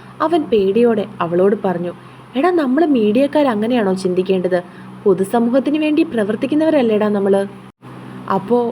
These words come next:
ഒളിച്ചോടി പോവുകയാണോ ചെയ്യേണ്ടത്? നിനക്ക് പേടിയാണെങ്കിൽ നീ പൊയ്ക്കോ, ഞാനെന്തായാലും അയാളെ ഒന്ന് നോക്കിയിട്ട് വരാം," അതും പറഞ്ഞ് സനു അവൻ്റെ അടുത്തേക്ക് നടന്നു. വേറെ നിവൃത്തിയില്ലാതെ അവനും അവളുടെ പുറകെ വെച്ച് പിടിച്ചു.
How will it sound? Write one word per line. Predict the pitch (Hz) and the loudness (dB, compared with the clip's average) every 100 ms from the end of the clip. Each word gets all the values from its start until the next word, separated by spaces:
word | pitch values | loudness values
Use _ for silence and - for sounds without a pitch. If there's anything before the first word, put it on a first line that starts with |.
| - | -2
ഒളിച്ചോടി | 214 208 208 294 339 | 2 2 4 2 4
പോവുകയാണോ | 330 311 302 262 208 | 4 2 2 2 0
ചെയ്യേണ്ടത്? | 202 202 190 190 190 190 - - - - | 2 0 2 0 0 -2 -6 -18 -10 0
നിനക്ക് | 311 349 | 2 2
പേടിയാണെങ്കിൽ | 370 226 196 233 202 196 202 | 2 2 2 0 0 -2 2
നീ | 190 | 2
പൊയ്ക്കോ, | 190 190 160 175 185 - - 202 | 4 0 2 -2 -2 -16 -12 -4
ഞാനെന്തായാലും | 185 170 196 233 233 226 220 220 - - | 0 0 0 0 0 0 0 -2 -4 -6
അയാളെ | 233 247 285 | -2 2 2
ഒന്ന് | 233 233 | 4 2
നോക്കിയിട്ട് | 190 165 185 196 | 2 0 0 0
വരാം," | 185 170 - - - - - | -2 -4 -8 -18 -20 -12 -2
അതും | 320 339 | 0 2
പറഞ്ഞ് | 302 262 262 | 2 0 -2
സനു | 254 220 214 220 - | -2 0 0 -2 -4
അവൻ്റെ | 175 180 208 | -4 0 2
അടുത്തേക്ക് | 202 180 202 196 214 | 2 2 0 0 0
നടന്നു. | 185 170 180 - - - - | 0 -2 -6 -12 -20 -20 -4
വേറെ | 277 320 349 | 0 2 2
നിവൃത്തിയില്ലാതെ | 320 240 254 302 294 247 226 208 - - | 2 0 0 0 0 0 0 -4 -6 -8
അവനും | 175 165 196 214 - 247 | -4 0 0 -2 -4 -4
അവളുടെ | 269 277 | -2 -2
പുറകെ | - 214 185 202 | 0 0 4 2
വെച്ച് | 208 170 - | 2 0 -4
പിടിച്ചു. | 196 180 - | -4 -4 -4